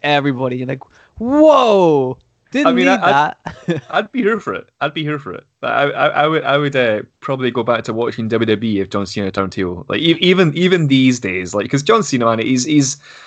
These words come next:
Speaker 2: he is good. He's, he's
Speaker 1: Yeah.
Speaker 2: a fucking brilliant wrestler,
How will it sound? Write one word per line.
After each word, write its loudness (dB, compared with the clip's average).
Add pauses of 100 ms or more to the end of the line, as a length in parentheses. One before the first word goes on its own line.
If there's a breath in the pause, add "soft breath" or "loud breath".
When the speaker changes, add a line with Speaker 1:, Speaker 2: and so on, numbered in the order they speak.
(240 loud breath)
Speaker 2:
he 2
is 2
good. -4
He's, -2
he's 2
Speaker 1:
Yeah. -8
Speaker 2:
a -2
fucking -2
brilliant 2
wrestler, -4